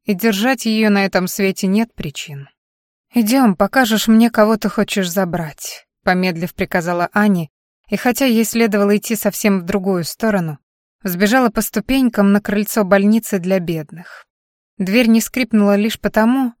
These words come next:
что оба нежеланных гостя предпочли идти по границе. Но местные обитатели их все равно чувствовали, замирали, обрывая на полуслове разговор, вздрагивали и хватались за давно не наполнявшиеся слабенькие целительские амулеты.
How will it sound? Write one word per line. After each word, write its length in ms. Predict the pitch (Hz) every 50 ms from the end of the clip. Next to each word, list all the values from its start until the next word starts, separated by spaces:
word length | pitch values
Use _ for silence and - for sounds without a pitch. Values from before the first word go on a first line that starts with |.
| _ _ _
что 260 | - - - - 208
оба 180 | 214 190 196 196
нежеланных 640 | 190 190 185 185 185 202 202 196 190 185 180 185 180
гостя 380 | 180 240 247 - - - 175 -
предпочли 580 | - - - - - 208 - - - 254 247
идти 160 | 233 - -
по 140 | 208 - 214
границе. 680 | 190 196 196 202 190 170 160 151 - - - - - - _ _ _ _ _ _ _ _ _
Но 380 | - 196 196 196 196 190 185 175 - _ _ _ _ _
местные 460 | - 202 220 247 269 - - 233 220 208
обитатели 560 | 190 202 - - 254 262 - - 220 202 208
их 300 | 208 - - 240 233 -
все 200 | - - - 240
равно 320 | 233 240 233 254 277 254
чувствовали, 720 | - - - 160 147 - - - 151 151 147 143 143 - _ _ _ _ _ _ -
замирали, 580 | 175 160 190 190 196 202 214 233 247 233 190
обрывая 460 | 175 170 156 180 190 185 196 196 190
на 120 | 185 185 -
полуслове 540 | - 196 175 185 180 - - 190 180 175 180
разговор, 580 | 180 165 160 156 185 175 156 156 151 147 - _ _ _ _ _ _ _ _ -
вздрагивали 720 | 196 180 175 190 214 233 247 202 170 165 156 160 151 156
и 160 | 147 - - 196
хватались 540 | - - 208 202 - 262 262 233 233 208
за 120 | 180 196 196
давно 320 | 170 202 202 208 226 240
не 160 | 233 220 214
наполнявшиеся 840 | 202 202 196 - 190 190 196 208 233 233 - - 202 180 - - 190
слабенькие 600 | 170 - 202 202 226 202 190 202 196 - - 196 -
целительские 720 | - - 185 208 202 - - 190 - - - - 196 180
амулеты. 720 | 180 180 185 180 165 160 151 139 - - - - -